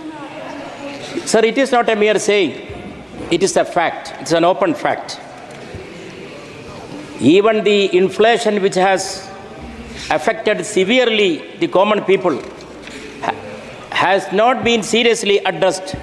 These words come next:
by this budget. It is regretful that even after the eye-opening setback in the election, the government is not ready to open its eyes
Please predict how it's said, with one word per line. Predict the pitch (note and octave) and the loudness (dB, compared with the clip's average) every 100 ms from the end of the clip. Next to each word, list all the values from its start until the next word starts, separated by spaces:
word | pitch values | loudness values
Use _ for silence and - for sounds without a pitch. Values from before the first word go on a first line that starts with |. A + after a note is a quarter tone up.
| - - | -8 0
by | E3+ | 2
this | D#3+ D3+ | 2 2
budget. | D3+ D#3 B2+ - - - - - - - - - - - - - - | 0 0 -2 -8 -14 -14 -14 -10 -8 -6 -6 -8 -10 -12 -12 -8 0
It | B2+ | 4
is | G#3 F#3 | 6 6
regretful | F3 A3+ C4+ - C#4 | 4 4 2 2 4
that | C4 C4 | 4 2
even | A3+ A#3 | 2 4
after | B3 C4 B3+ B3 | 4 2 2 2
the | A#3 B3 | 4 4
eye-opening | G3 C4 C4 - A3 B3 - - A#3 A#3 A3+ | 4 2 0 -2 2 2 0 -2 2 2 2
setback | - - G#3+ D#3+ D3+ G#3 - - - - - F#3 | 0 0 0 0 0 0 0 -4 -4 -2 0 2
in | G3+ | 4
the | |
election, | G3+ G3 - D3 - - - - - - - - - - - - D3+ | 4 2 0 -4 -4 -8 -12 -12 -12 -10 -8 -8 -8 -10 -12 -2 2
the | D#3+ | 6
government | F#3+ G#3+ A3 G#3 | 6 4 4 2
is | G3+ - | 0 2
not | G3+ G3 | 2 4
ready | G3 G#3 G#3 D#3+ - - - - - - - F#3 | 4 4 2 -2 -10 -18 -18 -18 -16 -14 -2 4
to | G3 | 6
open | A#3 A#3 | 6 4
its | A#3 A3+ | 2 2
eyes | G#3+ G#3+ G#3+ G#3+ - | 2 4 4 2 -6